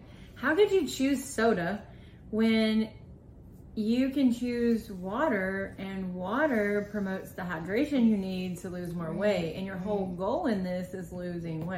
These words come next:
Speaker 2: Right. And I think,
Speaker 1: Right.
Speaker 2: um, the most important thing about, you know, the carbonation,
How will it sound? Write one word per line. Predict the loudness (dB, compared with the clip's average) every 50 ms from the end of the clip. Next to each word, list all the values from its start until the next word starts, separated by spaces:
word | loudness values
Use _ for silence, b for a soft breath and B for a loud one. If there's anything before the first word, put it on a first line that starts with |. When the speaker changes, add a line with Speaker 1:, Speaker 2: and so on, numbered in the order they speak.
| -6 -8
Speaker 2:
Right. | -8 -10 -12 -12 -14 B B B B B B B B
And | -6 -4
I | -4 -2
think, | -2 -2 0 0
Speaker 1:
Right. | 0 0 0 0
Speaker 2:
um, | 0 -2 -4 -6 -8 -10 -10 -8
the | -6 -4
most | -2 0 2 2 2 2 0 -2 -6
important | -6 -4 -4 -4 -4 -6 -6 -6 -8 -8 -8
thing | -6 -6 -6 -4 -4 -2 -2 -4 -4 -6 -8 -8
about, | -8 -6 -4 -4 -4 -2 -4 -4 -4 -6 -8 -10 -12 -16 -18 -18 -18 -18 -18 -18 -20 -20 -20 -20 -20 -18 -16 -12 -8
you | -6 -6 -6
know, | -6 -6
the | -8 -10
carbonation, | -10 -8 -8 -8 -6 -6 -4 -4 -4 -4 -4 -6 -10 -10 -8 -6 -6 -4 -6 -6